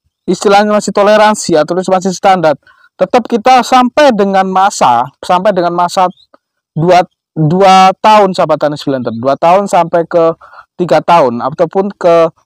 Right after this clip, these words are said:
dua puluh empat bulan, dua, tiga puluh enam bulan, kita masih bisa kita berikan pupuk urea.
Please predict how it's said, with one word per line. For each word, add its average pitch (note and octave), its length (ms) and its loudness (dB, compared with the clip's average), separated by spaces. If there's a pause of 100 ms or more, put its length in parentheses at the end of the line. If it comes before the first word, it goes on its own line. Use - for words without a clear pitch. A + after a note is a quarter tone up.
dua D#3 160 0
puluh E3+ 240 -4
empat E3 240 -4
bulan, D3+ 400 0
dua, C#3+ 160 -2
tiga D#3 160 -4
puluh E3 240 -2
enam D#3 400 -2
bulan, D3+ 260 -2 (300)
kita G#3 160 -2
masih B3 260 0
bisa G3 300 -2
kita G3 240 -4
berikan D#3 320 -2
pupuk C3+ 400 -6
urea. A2+ 240 -4